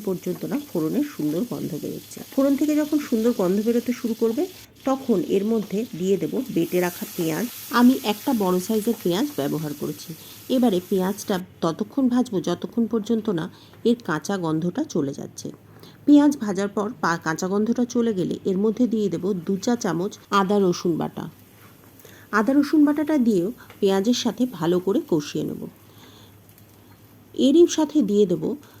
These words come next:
কিছু গুঁড়ো মশলা। দিয়েছি আধ চা চামচ জিরে গুঁড়ো, আধ চা চামচ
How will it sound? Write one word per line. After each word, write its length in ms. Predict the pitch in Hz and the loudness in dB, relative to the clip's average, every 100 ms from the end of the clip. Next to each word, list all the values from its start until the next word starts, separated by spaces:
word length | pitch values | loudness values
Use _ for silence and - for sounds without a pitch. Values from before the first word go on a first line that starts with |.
| - | 0
কিছু 280 | 247 240 254 | 2 2 0
গুঁড়ো 260 | 180 180 | 2 2
মশলা। 420 | 165 165 - - - - - - 214 | 2 0 -6 -8 -10 -14 -20 -8 0
দিয়েছি 480 | 233 294 294 180 - - | 4 4 4 -4 -4 -2
আধ 180 | 180 190 | -2 -2
চা 180 | 233 | -2
চামচ 320 | 220 233 226 202 - | 0 0 0 -2 -2
জিরে 220 | 185 175 | 0 2
গুঁড়ো, 280 | 185 202 254 - | 2 -2 -2 -4
আধ 160 | 147 - | -8 -4
চা 100 | 185 | -6
চামচ 340 | 180 180 180 | -2 -2 -2